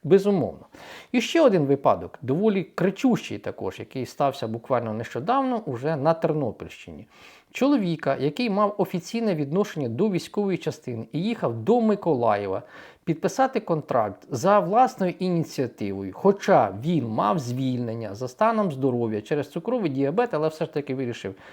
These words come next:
служити в З С У, зупинили на виїзді з Тернополя. Попри наявне підтвердження поліції та Т Ц К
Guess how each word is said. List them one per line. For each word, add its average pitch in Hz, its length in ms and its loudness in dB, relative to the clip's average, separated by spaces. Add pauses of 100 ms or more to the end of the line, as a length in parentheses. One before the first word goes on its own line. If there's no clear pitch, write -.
(160)
служити 135 440 0
в 117 60 -4
З - 20 -2
С 143 200 -2
У, 277 200 2 (300)
зупинили 147 600 0
на 123 160 0
виїзді 156 480 0
з - 60 -8
Тернополя. 147 800 6 (460)
Попри 233 300 2
наявне 165 640 6 (100)
підтвердження 214 600 2
поліції 156 680 -2
та 196 240 4
Т 220 160 -2
Ц 175 220 -2
К 123 480 2